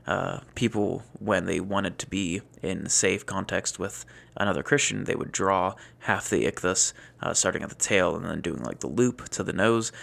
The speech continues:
and the other one, uh, would draw the other half, completing the fish, like, in the sand or,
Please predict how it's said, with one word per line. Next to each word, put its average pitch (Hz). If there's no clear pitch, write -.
and 95
the 87
other 98
one, 98
uh, 90
would 101
draw 92
the 104
other 95
half, 95
completing 107
the 98
fish, -
like, -
in 80
the -
sand 123
or, 90